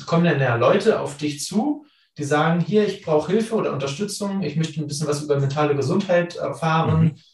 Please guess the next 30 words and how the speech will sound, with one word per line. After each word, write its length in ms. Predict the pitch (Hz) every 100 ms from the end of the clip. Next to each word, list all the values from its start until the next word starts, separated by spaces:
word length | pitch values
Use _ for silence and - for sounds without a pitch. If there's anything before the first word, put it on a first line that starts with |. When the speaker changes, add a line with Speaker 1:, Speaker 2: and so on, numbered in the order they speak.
| _ _ -
Speaker 1:
äh, 100 | -
erzähl 400 | 139 135 208 233
mir 140 | 185
was. 240 | - 110 127
Also 320 | 127 143 - -
bist 220 | 165 -
du 80 | 175
der 140 | 180
Schlauste 500 | - 175 196 - 160
eigentlich 280 | 147 147 139
in 80 | 147
dem 160 | 156
Raum, 400 | 170 220 143 113
oder? 340 | 113 110 - - _ _ _ _ _ - - - _ _ _
Speaker 2:
Ja 200 | 113 117
und 260 | 123 110 113
nein. 380 | 117 113 95 _ - - _ -
Ich 120 | 95
sag 180 | 123 120
mal 100 | 117
so, 100 | 120
in 120 | 107
dem 120 | 113
Moment, 460 | 120 113 117 113 - _ _
ähm, 340 | - 110 104 98
also 240 | 123 113 - -
ich 180 | 120 -
bin 140 | 127
ein 140 | 110
Vorbild. 480 | 104 - 95 - -